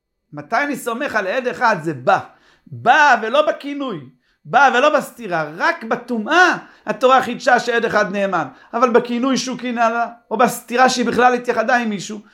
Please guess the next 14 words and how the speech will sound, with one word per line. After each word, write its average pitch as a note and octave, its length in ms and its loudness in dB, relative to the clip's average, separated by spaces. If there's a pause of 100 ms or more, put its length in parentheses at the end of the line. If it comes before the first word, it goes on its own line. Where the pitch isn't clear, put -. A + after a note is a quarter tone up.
(140)
זה C#4 100 -4
צריך C#4+ 300 -2
שני C4 260 -4
עדים. A#3+ 320 -8 (720)
רבי C3 180 -6
אליעזר F3 220 2
אומר, F3+ 320 2 (300)
בה G#3 600 4
ולא G#3 180 0
בכינוי, G#3 440 -6
זה F#3 100 2
הוא A#3+ 120 0
מסכים A3+ 340 -8
לדרוש. D#3 520 -14